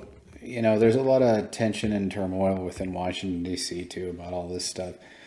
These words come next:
Everybody gets all wrapped up about what we have to do for the climate. I just find that to be just a bunch of crap. That has nothing to do with the climate. Absolutely zero to do with the climate. They don't care.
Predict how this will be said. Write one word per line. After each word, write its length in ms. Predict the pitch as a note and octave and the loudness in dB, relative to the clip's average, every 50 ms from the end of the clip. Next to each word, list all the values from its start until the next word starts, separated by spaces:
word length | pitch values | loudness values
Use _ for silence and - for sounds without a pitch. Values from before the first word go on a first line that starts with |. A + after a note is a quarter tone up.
| - - - - _ _ - | -20 -20 -20 -20 _ _ -4
Everybody 320 | C3+ C3+ C3 B2 A#2+ A2+ | 0 2 4 6 6 8
gets 240 | G#2+ A2 A2 - - | 8 6 6 6 4
all 140 | G#2 G#2 G2+ | 4 4 4
wrapped 340 | F#2+ F#2+ F#2+ F#2+ F#2+ - G#2+ | 4 4 4 2 2 0 -2
up 140 | F#2+ F2+ G2+ | -4 -2 -4
about 480 | F2+ F2 F#2+ F#2 F2+ F2+ F2+ F2 - | -2 -2 0 0 2 0 0 -2 -2
what 220 | G2+ G2+ G#2+ G#2 G2 | 2 4 4 4 4
we 100 | G2+ - | 2 0
have 240 | - G#2+ G2+ F#2+ - | 0 0 0 -2 -4
to 60 | F#2 | -6
do 220 | F#2 G2 G2 G2 | -6 -4 -4 -4
for 140 | F2+ - F#2+ | -4 -4 -4
the 100 | F#2+ - | -6 -6
climate. 540 | - - G2+ F#2 F#2 F#2 F#2+ F#2+ F#2+ F#2+ - | -6 -6 -6 -6 -4 -4 -4 -4 -4 0 2
I 100 | B2 D#3 | 4 6
just 260 | E3 D#3 C#3+ - - | 6 6 6 6 4
find 240 | - A#2+ B2 B2 A#2 | 4 4 4 6 6
that 140 | A#2 B2 A#2 | 4 4 2
to 60 | A2 | 0
be 180 | G2+ A2+ A#2 A2 | 2 2 2 2
just 260 | G#2 A2 G#2+ - - | 2 2 0 -2 -4
a 40 | - | -4
bunch 260 | - G#2+ A2+ A2 - | -2 -2 -2 -2 -4
of 60 | - | -4
crap. 460 | - - A2+ - - - - - - - _ _ _ _ _ | 0 2 2 2 2 0 -6 -12 -16 -20 _ _ _ _ _
That 160 | - G2 G2+ | -8 -4 0
has 100 | A#2 G#2+ | 0 0
nothing 300 | G2 G#2+ G#2+ G#2 - A2+ | 2 2 2 2 2 0
to 80 | G#2 F#2+ | -2 -2
do 180 | F2 F#2+ F#2+ F#2 | -2 -2 -2 -2
with 180 | F2+ F2 - | -2 -4 -6
the 60 | - | -8
climate. 440 | E2+ - F2+ E2 E2 E2 E2 - - - _ _ - - | -12 -10 -8 -8 -8 -8 -8 -10 -14 -18 _ _ -6 -2
Absolutely 880 | A2 A2 G#2+ G#2+ G#2+ - - - G#2 F#2 F#2 F2 F#2 F2 - F#2+ F#2+ F#2+ | 0 2 2 0 -2 -4 -8 -6 -6 -6 -6 -8 -8 -10 -10 -8 -8 -8
zero 300 | E2+ E2 E2 E2 E2+ E2+ | -8 -8 -10 -10 -10 -8
to 100 | E2+ F2 | -8 -8
do 180 | E2 E2 D#2+ D#2 | -8 -10 -10 -12
with 160 | E2 E2 - | -12 -14 -14
the 80 | - | -14
climate. 420 | - - E2+ E2+ E2 E2 E2 E2 - - - - - - - - - - - - - _ - | -12 -10 -10 -8 -8 -8 -10 -10 -12 -16 -20 -20 -20 -20 -20 -20 -20 -20 -20 -20 -20 _ 6
They 140 | A2+ A#2+ B2 | 8 10 10
don't 300 | A#2+ A2+ A#2 A2+ - - | 10 10 6 4 0 -4
care. 420 | - - - A2+ G2+ F2+ D#2+ - | -4 0 4 4 4 4 0 -4